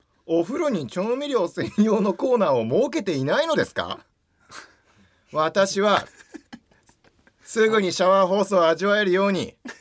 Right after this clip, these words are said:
マヨネーズ、ケチャップ、マスタード、醤油など、調味料専用のコーナーをお風呂場に設け、日々研究しています。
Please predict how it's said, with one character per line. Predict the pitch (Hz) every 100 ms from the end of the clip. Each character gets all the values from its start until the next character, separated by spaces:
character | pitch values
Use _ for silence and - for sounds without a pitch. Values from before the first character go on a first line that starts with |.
| _ _ _ _ _
マ | - 139
ヨ | 139 151
ネ | 165
ー |
ズ、 | 156 143 - _ _ -
ケ | 175
チ | 165
ャ | 185
ッ |
プ、 | - 156 - _ _ - -
マ | 143 -
ス | -
タ | 202
ー |
ド、 | 190 120 -
醤 | - - 160
油 | 190
な | 214
ど、 | 156 - _ _ _ _ -
調 | 139 - -
味 | -
料 | 226 220
専 | - 190
用 | 214
の | 196
コ | 233 233
ー |
ナ | 202
ー |
を | 143 - - - - -
お | 127
風 | 151
呂 | 180
場 |
に | 208
設 | 202 220
け、 | 180
日 | 233
々 | 196
研 | 185 220
究 | 226 262
し | 220
て |
い | 247
ま | 262
す。 | 240 120